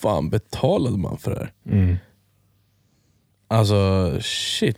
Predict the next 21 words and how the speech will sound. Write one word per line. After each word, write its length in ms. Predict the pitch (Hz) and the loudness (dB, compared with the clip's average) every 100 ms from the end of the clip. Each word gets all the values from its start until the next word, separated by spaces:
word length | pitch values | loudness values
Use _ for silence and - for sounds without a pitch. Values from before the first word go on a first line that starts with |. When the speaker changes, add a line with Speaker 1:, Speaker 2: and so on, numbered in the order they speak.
| - | 0
Speaker 1:
det 100 | 104 | 4
var 60 | |
Speaker 2:
Men 140 | 117 120 | 6 8
Speaker 1:
så 60 | |
här 80 | - | 6
Speaker 2:
har 120 | 120 | 6
det 60 | 123 | 6
varit 180 | 139 147 | 4 4
så 100 | 135 | 6
länge 300 | 123 135 151 | 6 6 6
med 160 | 110 | 6
Bayern? 200 | 95 98 117 | 4 4 4
Jag, 200 | 131 135 | 4 4
jag 180 | 131 | 2
följer 240 | - 151 147 | 4 4 6
ju 40 | |
inte 640 | 120 - 104 101 98 98 98 | 4 4 4 6 4 4 2
svensk 360 | - 107 - | 2 2 2
fotboll 420 | 113 104 113 104 | 0 0 2 2
så 120 | 90 101 | 2 0
mycket. 320 | 92 - 90 | 2 0 -2